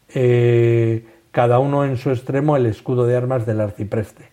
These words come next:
que está blasonado en, por cuatro cuarteles, entre los que se reparten en forma de cruz dos castillos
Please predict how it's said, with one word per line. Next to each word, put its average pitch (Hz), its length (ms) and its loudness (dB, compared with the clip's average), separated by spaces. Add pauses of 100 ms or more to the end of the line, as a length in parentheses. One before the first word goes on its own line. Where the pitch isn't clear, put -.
(360)
que 135 80 -10
está 120 420 -2 (300)
blasonado 123 1120 0 (440)
en, 117 680 0 (240)
por 113 240 0
cuatro 123 880 4 (240)
cuarteles, 151 800 0 (1700)
entre 156 380 4
los 165 240 4
que 156 160 0
se 120 640 2
reparten 135 560 0
en 113 160 -2
forma 123 340 -2
de 120 140 -2
cruz 165 300 0 (320)
dos 127 280 -2
castillos 120 640 -4